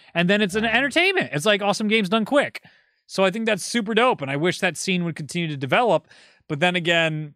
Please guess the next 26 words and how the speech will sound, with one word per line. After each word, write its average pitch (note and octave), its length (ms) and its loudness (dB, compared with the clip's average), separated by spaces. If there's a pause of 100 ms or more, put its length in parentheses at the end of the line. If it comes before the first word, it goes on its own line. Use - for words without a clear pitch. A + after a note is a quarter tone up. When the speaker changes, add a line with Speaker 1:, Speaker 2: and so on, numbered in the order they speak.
Speaker 1:
maybe G3 320 0
I D#3 80 2
don't F#3 360 2
after D3+ 280 -2
our D#3+ 100 -2
conversation E3 580 -2
today, E3 380 0
just C#3 220 -6
because D#3 280 -4
of C#3 160 -8
how, D3 800 0 (920)
uh, - 60 -16 (400)
how E3+ 540 0
deep D#3 360 0
it C3+ 120 -8
can A#2 160 -8
get, B2+ 460 -2
man, B2+ 420 -4
with, C3+ 200 -4
like, C3+ 160 -2
what's E3 340 0
considered C#3 420 -6
a C#3+ 40 -2
world B2+ 240 -2
record D#3 500 0
and B2 120 -6